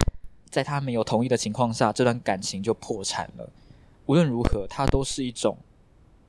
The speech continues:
亲身体验过的东西，他也会从中得到很多不一样的感觉跟感触。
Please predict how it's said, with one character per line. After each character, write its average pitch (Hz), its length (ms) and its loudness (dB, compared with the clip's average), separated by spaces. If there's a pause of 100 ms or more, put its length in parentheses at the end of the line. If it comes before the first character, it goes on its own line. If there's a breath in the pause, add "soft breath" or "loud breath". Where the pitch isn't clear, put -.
(180)
亲 131 300 0
身 131 260 0
体 107 260 -6
验 113 220 2
过 110 200 2
的 98 80 2
东 98 240 -2
西， - 260 -4 (440 loud breath)
他 - 120 0
也 175 100 6
会 156 140 2
从 110 260 -4
中 120 240 0
得 104 220 2
到 107 380 2 (280)
很 104 200 2
多 110 140 4
不 117 180 -4
一 107 60 -2
样 98 240 0
的 92 220 -6
感 92 240 -4
觉 92 240 -8
跟 107 240 -4
感 101 220 -4
触。 - 300 -6